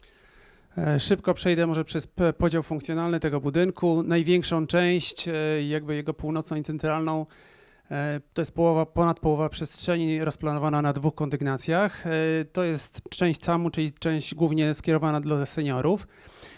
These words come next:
I tutaj na parterze mamy obszerny hol, z którego, m, dostajemy się do przestrzeni, w której jest dostępna kawiarnia.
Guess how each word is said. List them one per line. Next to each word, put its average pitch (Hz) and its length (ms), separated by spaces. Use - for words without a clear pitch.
I 165 60
tutaj 208 260
na 180 100
parterze 175 880
mamy 151 380
obszerny 139 400
hol, 180 280
z - 120
którego, 156 460
m, 151 260
dostajemy 147 540
się 143 240
do 143 600
przestrzeni, 147 520
w - 60
której 139 200
jest 135 140
dostępna 131 300
kawiarnia. 156 600